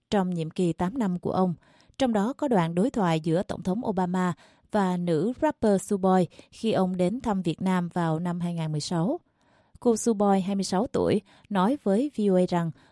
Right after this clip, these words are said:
cô cảm thấy vinh dự khi đoạn trò chuyện của cô với Tổng thống Mỹ được chọn vào danh sách những khoảnh khắc đáng nhớ nhất của nhiệm kỳ Tổng thống Obama. Kể về sự kiện được Tổng thống Obama mời đặt câu hỏi cho ông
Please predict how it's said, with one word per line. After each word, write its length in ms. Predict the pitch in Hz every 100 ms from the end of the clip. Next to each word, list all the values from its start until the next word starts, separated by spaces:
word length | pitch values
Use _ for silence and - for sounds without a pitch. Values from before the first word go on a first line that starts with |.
| _
cô 180 | 208 190
cảm 220 | - 175
thấy 300 | 196 190 320
vinh 200 | 233 208
dự 240 | 185 160 147
khi 220 | - 202 175
đoạn 300 | 165 147 156
trò 220 | 190 165
chuyện 320 | 165 170 151
của 120 | -
cô 260 | - 196 185
với 240 | 185 233 -
Tổng 140 | -
thống 200 | 202 262
Mỹ 280 | 180 123 269 - - -
được 160 | 214
chọn 280 | 202 170 175
vào 160 | 190 185
danh 180 | 196
sách 240 | 190 269 -
những 220 | 196 175
khoảnh 300 | 190 - 190
khắc 200 | - 285 -
đáng 240 | 190 214
nhớ 120 | 254 226
nhất 300 | 277 339 -
của 180 | 147
nhiệm 220 | 190 196 156
kỳ 220 | 170 165
Tổng 200 | - -
thống 180 | 175 240 196
Obama. 420 | 175 170 170 160 _ _ _ _ _ -
Kể 120 | 196 -
về 180 | 214 185
sự 140 | 196
kiện 320 | - 185 170
được 160 | 170 170
Tổng 160 | -
thống 260 | 190 196 262
Obama 420 | 202 185 185 185
mời 200 | 180 170
đặt 180 | 165 160
câu 140 | 190
hỏi 280 | 170 165 -
cho 140 | 190 202
ông 240 | 190 185